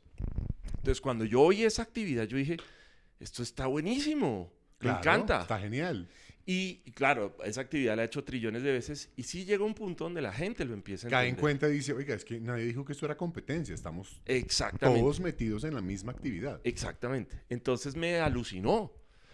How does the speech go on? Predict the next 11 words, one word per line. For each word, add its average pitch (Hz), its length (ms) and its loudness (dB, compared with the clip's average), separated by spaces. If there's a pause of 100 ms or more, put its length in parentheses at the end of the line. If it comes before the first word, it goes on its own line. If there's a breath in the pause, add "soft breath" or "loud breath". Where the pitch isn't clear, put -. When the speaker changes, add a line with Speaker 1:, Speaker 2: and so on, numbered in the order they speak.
(180 loud breath)
Speaker 1:
Claro, 123 380 2
llego 101 320 0
yo 120 480 4
al, 123 160 2
<laughs> 160 240 -12
todo 110 220 0
coqui 131 420 2
al 117 100 0
siguiente 107 580 -2
campamento, 107 460 -2
les 104 300 -2